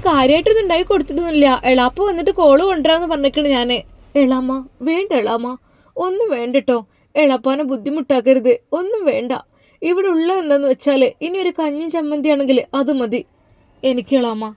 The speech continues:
സത്യമായിട്ടും അതിനോട് താല്പര്യമുള്ളൂ, വേറെ ഒന്നും എനിക്ക് വേണ്ട എളാമ്മ.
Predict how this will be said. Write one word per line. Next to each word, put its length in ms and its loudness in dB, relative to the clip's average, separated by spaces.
സത്യമായിട്ടും 580 -4
അതിനോട് 340 -4
താല്പര്യമുള്ളൂ, 600 -6
വേറെ 200 0
ഒന്നും 220 -10
എനിക്ക് 300 -10
വേണ്ട 280 -10
എളാമ്മ. 240 -2